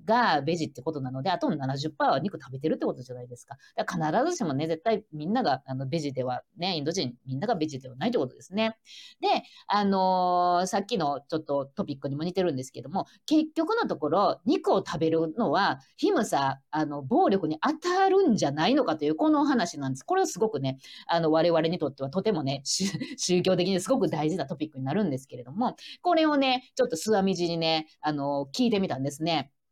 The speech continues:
そうすると、やっぱりね、あの、お肉をね、食べるということは、動物をね、の命をね、あの、いただいて、あの、いただくということになるので、一種のヒムサとも言えるとね、やはりね。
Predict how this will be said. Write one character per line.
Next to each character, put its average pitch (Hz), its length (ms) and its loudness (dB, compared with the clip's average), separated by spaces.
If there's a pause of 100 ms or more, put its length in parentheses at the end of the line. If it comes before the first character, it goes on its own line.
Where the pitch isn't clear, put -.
(440)
そ 254 200 0
う 247 40 2
す 262 100 0
る 240 120 2
と、 302 300 2 (220)
や 285 140 2
っ 330 60 -6
ぱ 523 80 2
り 240 100 2
ね、 151 220 0 (140)
あ 208 140 2
の、 208 140 2
お 202 60 4
肉 262 260 2
を 143 120 2
ね、 151 220 0
食 170 120 -4
べ 160 80 2
る 254 120 0
と 214 60 -2
い 160 60 2
う 147 60 0
こ 170 120 -2
と 135 140 -2
は、 185 260 0 (160)
動 175 220 4
物 196 280 -2
を 214 80 2
ね、 302 320 0
の 202 80 0
命 233 440 0
を 180 420 2
ね、 214 260 -2
あ 165 120 -2
の、 165 60 -2
い 208 100 0
た 247 160 2
だ 254 100 4
い 156 160 0
て、 254 380 2 (100)
あ 156 180 0
の、 139 400 -4 (380)
い 190 100 -4
た 247 80 4
だ 247 100 4
く - 80 -2
と 392 60 0
い 277 40 4
う - 20 2
こ 175 80 0
と - 80 0
に 139 60 -4
な 139 100 -2
る 247 100 2
の 185 160 2
で、 220 340 0 (260)
一 415 260 0
種 262 100 2
の 185 80 4
ヒ 247 160 2
ム 208 120 4
サ 165 200 2
と 247 120 2
も 180 80 2
言 151 140 2
え 196 60 2
る 220 120 2
と - 180 -4
ね、 214 140 -2
や 131 100 -2
は 170 100 0
り 131 120 -4
ね。 214 300 -2